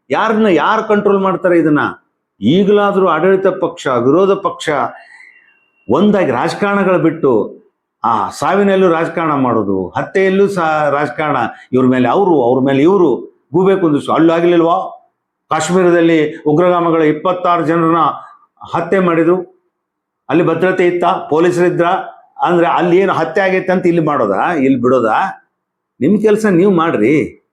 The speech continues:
ನಿಮ್ ಭದ್ರತೆ ಇಲ್ಲಿ ಕೊಡ್ಬೇಕಾಗಿದ್ದು, ನೀವು ಕೊಡ್ಬೇಕಾಗಿದ್ದು, ಜನರನ್ನ ಭಯಮುಕ್ತ ವಾತಾವರಣದಲ್ಲಿ ಜನ ಬದುಕುವಂತ ವ್ಯವಸ್ಥೆ ಮಾಡ್ಬೇಕಾಗಿದ್ದು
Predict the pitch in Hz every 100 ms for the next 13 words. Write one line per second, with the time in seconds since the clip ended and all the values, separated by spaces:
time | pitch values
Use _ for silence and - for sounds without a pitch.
0 | _ _ _ _ _ _ _ _ _ _
1 | _ _ 165 233 208 143 107 170 180 254
2 | 262 214 208 180 220 262 254 220 208 175
3 | 170 143 151 196 214 190 160 147 120 98
4 | - 135 175 175 147 107 127 165 120 101
5 | 131 175 170 - 165 147 143 156 151 147
6 | 143 143 147 123 127 147 143 143 123 156
7 | 170 151 143 151 120 156 160 180 160 147
8 | 143 135 120 120 147